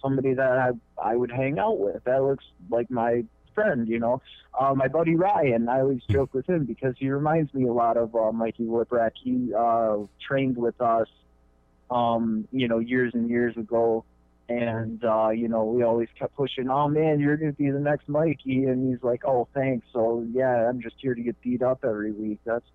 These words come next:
Speaker 1: that's fun."
Speaker 2: <laughs>
Speaker 1: So,
Speaker 2: Hey, that,
Speaker 1: so,
Speaker 2: uh,
Speaker 1: little side bullet.
Speaker 2: I remember when they, they, they finally made, like,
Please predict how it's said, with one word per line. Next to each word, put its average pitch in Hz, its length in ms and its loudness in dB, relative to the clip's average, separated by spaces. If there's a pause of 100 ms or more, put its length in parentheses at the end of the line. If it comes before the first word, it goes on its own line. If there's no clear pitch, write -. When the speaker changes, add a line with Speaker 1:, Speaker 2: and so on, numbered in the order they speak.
(160)
Speaker 1:
that's - 200 -14 (140)
fun." 104 380 -4 (100)
Speaker 2:
<laughs> 117 460 2
Speaker 1:
So, 101 260 -2 (320)
Speaker 2:
Hey, 127 140 4
that, 127 320 4
Speaker 1:
so, 139 80 8
Speaker 2:
uh, 117 140 8
Speaker 1:
little - 260 6
side 127 240 0
bullet. 127 340 -2 (520)
Speaker 2:
I 131 80 8
remember 147 440 8
when 117 520 2
they, 110 400 2
they, 101 340 -2
they 101 400 -4
finally 135 420 4
made, 113 520 2
like, 98 320 -4